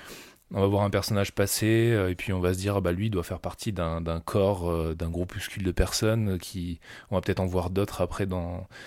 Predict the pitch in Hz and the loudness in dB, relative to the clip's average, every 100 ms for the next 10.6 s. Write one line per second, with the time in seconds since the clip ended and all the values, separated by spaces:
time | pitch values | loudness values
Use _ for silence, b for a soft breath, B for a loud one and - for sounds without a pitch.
0 | B B 101 90 85 - 107 98 87 98 | B B -2 0 -2 2 4 4 2 0
1 | - 90 95 123 123 90 - 90 87 85 | 2 2 4 4 4 2 -2 -4 -2 0
2 | - 95 90 90 92 101 104 107 87 85 | 0 0 0 0 0 0 0 0 0 0
3 | 85 - B B B B B B B B | -2 -8 B B B B B B B B
4 | - 90 82 82 85 - - 71 78 57 | -4 -2 0 -2 -4 -6 -6 -6 -6 -10
5 | - - - - - - - - - - | -12 -14 -16 -20 -20 -20 -20 -20 -16 -6
6 | 113 95 - 110 104 98 104 104 107 104 | -2 -2 -2 -2 2 2 4 4 6 6
7 | 107 - 113 117 120 101 90 87 90 95 | 4 4 4 4 4 2 -2 -2 0 4
8 | 101 - 90 87 110 104 90 90 101 98 | 4 2 2 2 2 2 0 0 0 0
9 | 98 92 98 101 90 - 95 - 95 95 | -2 0 0 0 0 0 -2 -2 0 0
10 | 95 - 92 95 110 | 0 -2 -2 -2 -2